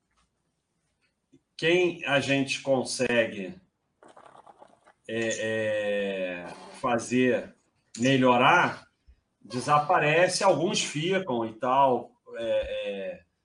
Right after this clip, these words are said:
ajudando no site, mas muitos desaparecem. Então, é, a gente fica só com a sardinhada mesmo. Então,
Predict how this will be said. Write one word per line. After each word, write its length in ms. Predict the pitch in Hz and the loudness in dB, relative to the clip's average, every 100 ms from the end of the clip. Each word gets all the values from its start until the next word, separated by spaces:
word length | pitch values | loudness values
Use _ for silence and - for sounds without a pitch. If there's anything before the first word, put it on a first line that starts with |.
| _ _ _ _ _ | _ _ _ _ _
ajudando 680 | 107 113 117 104 120 127 123 | -10 -8 -8 -6 -2 -2 -2
no 140 | 120 | -4
site, 520 | 120 - 135 160 160 160 | -4 -4 -2 -2 -4 -8
mas 180 | 156 | -4
muitos 260 | 139 156 151 | -4 -4 -8
desaparecem. 840 | 143 156 156 165 139 117 110 - 120 | -8 -6 -2 -2 0 0 -2 -4 -10
Então, 440 | 147 156 180 180 _ _ _ _ - | -4 -2 -2 -4 _ _ _ _ -10
é, 560 | 135 139 139 135 117 - _ - | -6 -2 -2 -4 -8 -14 _ -6
a 140 | 131 | -4
gente 280 | 127 151 147 | -2 -4 -6
fica 320 | - 160 151 | -8 -6 -4
só 180 | - 160 | -2 -2
com 100 | 165 | -2
a 40 | |
sardinhada 720 | 151 156 151 160 143 135 139 | -2 -2 -2 -2 0 0 0
mesmo. 420 | 139 113 113 107 104 | 0 0 0 -2 -8
Então, 480 | 101 127 139 135 | -8 -4 -4 -6